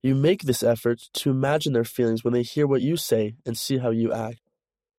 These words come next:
Persuasion. Persuasion is the art of helping people change how they think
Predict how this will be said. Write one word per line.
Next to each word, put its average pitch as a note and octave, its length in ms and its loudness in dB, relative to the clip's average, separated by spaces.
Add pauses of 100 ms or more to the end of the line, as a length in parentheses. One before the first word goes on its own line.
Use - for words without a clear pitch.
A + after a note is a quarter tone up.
(720)
Persuasion. C3+ 760 2 (420)
Persuasion F3+ 520 4
is D#3 140 2
the C#3 160 4
art C#3+ 180 4
of C3+ 120 -2
helping C3 360 -2
people A2+ 360 -6
change C#3+ 480 -4
how B2+ 100 0
they B2 160 2
think E3 400 -4